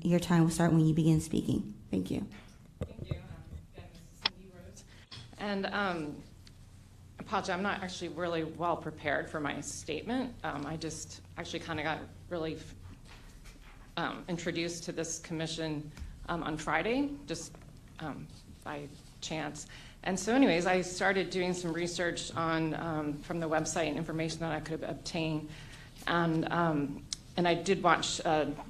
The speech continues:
Speaker 2: uh, one meeting that was quite interesting. And I started looking into the financial statements, um, that were available on the website.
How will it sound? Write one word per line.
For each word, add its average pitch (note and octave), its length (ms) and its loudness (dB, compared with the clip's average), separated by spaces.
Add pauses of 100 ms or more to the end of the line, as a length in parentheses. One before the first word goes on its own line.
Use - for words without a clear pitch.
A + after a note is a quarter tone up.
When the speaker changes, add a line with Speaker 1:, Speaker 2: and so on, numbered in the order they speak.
(500)
Speaker 2:
uh, E3 140 4
one D3+ 240 4
meeting E3 380 4
that D#3 180 0
was D#3 240 -4
quite - 240 0
interesting. E3+ 540 0
And D#3+ 320 2 (480)
I F3 100 0
started F3+ 400 2
looking F#3 380 2
into E3+ 440 0
the E3 200 2
financial F3 460 0
statements, D#3+ 800 -2
um, D#3 240 2
that D#3+ 120 2
were D#3+ 140 2
available D3+ 720 2
on E3 220 0
the D3+ 240 0 (720)
website. E3 560 0